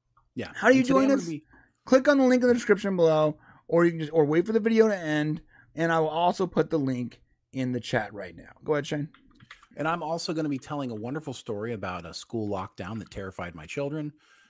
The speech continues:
Speaker 1: as well as my phone call to the, to the, uh, local police department, and, um, basically the mental breakdown I had a couple days ago. So it's gonna be a lot of fun in the member section.
Speaker 2: Yeah, Shane had a mental
Speaker 1: <laughs>
Speaker 2: breakdown, and, uh, no one knew.
Speaker 1: Yeah.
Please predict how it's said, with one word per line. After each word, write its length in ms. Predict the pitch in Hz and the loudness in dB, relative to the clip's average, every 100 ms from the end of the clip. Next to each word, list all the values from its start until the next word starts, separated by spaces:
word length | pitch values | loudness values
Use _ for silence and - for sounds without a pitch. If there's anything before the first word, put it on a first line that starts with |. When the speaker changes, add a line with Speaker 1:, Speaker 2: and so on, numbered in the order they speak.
| - | -10
Speaker 1:
as 180 | 131 127 | -8 -4
well 260 | 165 170 | -2 0
as 140 | 151 127 | -2 -2
my 180 | 139 139 | -4 -6
phone 260 | 151 156 | -6 -6
call 240 | 151 127 117 | -6 -6 -6
to 100 | 120 | -8
the, 340 | 107 104 92 - | -6 -8 -10 -12
to 100 | 110 | -10
the, 340 | 101 95 87 90 | -8 -10 -10 -12
uh, 160 | 87 | -10
local 320 | 90 104 107 95 | -6 -6 -6 -12
police 300 | 104 104 - | -8 -10 -10
department, 420 | - - - 120 _ _ _ _ _ | -14 -12 -12 -14 _ _ _ _ _
and, 460 | 113 123 127 123 120 | -10 -6 -4 -4 -4
um, 720 | 131 127 127 123 123 123 117 - _ _ | -2 -2 -4 -4 -4 -6 -8 -14 _ _
basically 380 | 131 147 - 156 | -10 -8 -8 -6
the 60 | |
mental 220 | 139 151 135 | -6 -6 -8
breakdown 360 | 143 - 110 | -8 -10 -14
I 80 | 85 | -12
had 140 | 82 80 | -14 -16
a 60 | |
couple 200 | 90 80 | -18 -18
days 180 | 76 76 | -20 -20
ago. 200 | - - - | -20 -20 -16
So 180 | - 147 | -10 -8
it's 120 | - | -6
gonna 100 | 196 | -4
be 60 | 202 | 0
a 40 | |
lot 100 | 196 | 0
of 60 | - | -2
fun 160 | 160 | -4
in 20 | |
the 60 | 156 | -4
member 220 | 110 85 | -4 -8
section. 320 | - - - - | -16 -18 -16 -4
Speaker 2:
Yeah, 180 | 196 - | -2 -2
Shane 360 | - 190 247 294 | -4 0 4 6
had 180 | 233 196 | 6 4
a 120 | 175 | 2
mental 720 | 151 165 240 247 233 214 170 | 2 2 2 4 6 6 2
Speaker 1:
<laughs> 140 | - | -2
Speaker 2:
breakdown, 680 | 175 294 151 - - 185 226 - _ _ _ - _ _ _ - | 2 2 2 -8 -6 -4 -6 -8 _ _ _ -20 _ _ _ -10
and, 280 | 185 208 220 | -2 0 4
uh, 160 | 233 233 | 4 4
no 160 | 262 | 4
one 160 | 320 330 | 2 2
knew. 60 | 359 | 2
Speaker 1:
Yeah. 200 | 392 | 2